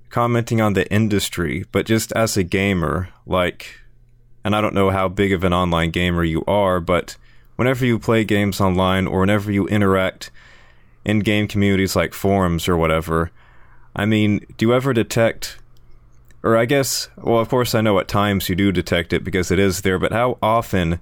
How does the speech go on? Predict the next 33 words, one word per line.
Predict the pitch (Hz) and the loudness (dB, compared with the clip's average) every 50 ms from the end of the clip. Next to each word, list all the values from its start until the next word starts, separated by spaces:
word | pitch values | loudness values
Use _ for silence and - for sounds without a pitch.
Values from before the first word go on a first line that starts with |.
| - - - - - - - - - | -8 -16 -20 -20 -20 -20 -20 -10 -4
do | - 104 | -2 0
you | 101 | 2
detect | 95 90 - - 107 98 - - - - | 2 0 0 0 0 0 0 -2 -6 -12
sexism, | - - - - 117 104 - - - - 110 104 95 107 101 95 92 | -12 -8 -4 -2 0 0 -2 -2 -2 0 0 0 2 2 0 2 2
or | 90 92 | 2 2
maybe, | 95 107 113 113 104 113 110 107 101 - - - - - - - - - - - - - - - - - - - _ | 2 2 0 0 0 0 0 0 0 -4 -8 -16 -20 -20 -20 -20 -20 -20 -20 -20 -20 -20 -20 -20 -20 -20 -20 -14 _
how | - 131 127 | -2 -2 0
should | 117 - 120 107 | 0 2 0 0
I | 101 | 2
put | 104 113 71 | 2 0 0
this, | 85 95 110 | 0 0 0
maybe | 120 127 131 127 123 | 0 2 2 2 2
more | 117 117 113 113 113 | 2 2 2 2 2
of | 104 - | 2 0
a | 104 92 | 0 0
joking | 87 - - 107 107 110 104 - 101 95 82 | 0 0 0 2 2 2 2 0 0 0 0
attitude | 87 92 95 98 95 90 - 95 85 85 82 | 0 0 0 0 0 0 0 0 0 0 0
towards, | - - 87 90 90 90 87 85 85 80 - - - | -2 -2 0 2 2 2 2 2 0 -2 -4 -4 -2
um, | 92 90 87 82 80 80 85 - - - - - - - - | 0 0 2 0 0 -2 -4 -6 -10 -16 -20 -20 -18 -6 -2
women | 92 98 98 92 90 87 | 0 2 2 2 2 2
who | 87 90 85 | 2 2 2
are | 85 82 | 2 2
playing | - - 95 92 92 92 85 | 0 0 2 2 2 2 2
games | 85 85 85 85 82 - | 0 0 0 -2 -2 -2
who | - 85 | 0 0
are | 85 82 80 | 2 2 0
a | 78 | 0
part | - 98 90 92 90 85 | 0 0 0 0 0 0
of | 80 - | -2 -2
these | - 80 82 82 - | -2 -2 -2 -2 -2
gaming | - 85 85 82 82 80 | -2 -2 0 0 -2 -2
communities | - - 82 85 85 82 80 80 82 80 85 | -4 -2 -2 0 0 0 0 0 -2 -2 -2
online? | 87 82 80 78 78 82 80 73 60 - 92 | -2 -2 -2 -2 -2 -2 -2 -2 -4 -6 -8